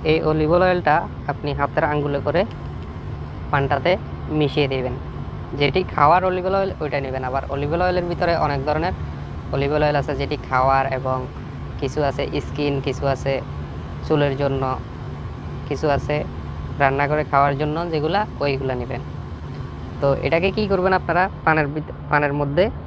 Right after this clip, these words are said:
ভালো করে হাতের আঙ্গুল দিয়ে মিশিয়ে নেবেন। মিশিয়ে নেওয়ার পরে একটি খেজুর ভালো করে ধুয়ে নেবেন, ধুয়ে বিচিটা ফেলে দিয়ে খেজুরটা রেখে দিবেন পানের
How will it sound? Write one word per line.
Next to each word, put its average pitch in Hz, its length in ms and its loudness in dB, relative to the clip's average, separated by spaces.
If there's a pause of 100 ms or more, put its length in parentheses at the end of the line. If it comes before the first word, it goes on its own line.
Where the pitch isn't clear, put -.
(1120)
ভালো 143 240 6
করে 151 140 4 (540)
হাতের - 260 -2
আঙ্গুল 147 260 -2
দিয়ে 139 180 -2
মিশিয়ে 131 300 -2
নেবেন। 127 260 -4 (840)
মিশিয়ে 156 300 4
নেওয়ার 214 280 6
পরে 180 160 4 (1080)
একটি - 220 -4
খেজুর 165 420 4
ভালো 139 200 4
করে 156 160 2 (1300)
ধুয়ে 147 220 6
নেবেন, 160 260 2 (500)
ধুয়ে 143 260 2 (800)
বিচিটা 143 400 -2
ফেলে 151 240 2
দিয়ে 151 200 2
খেজুরটা 151 400 2 (840)
রেখে 139 260 2
দিবেন 156 220 4 (840)
পানের 139 300 4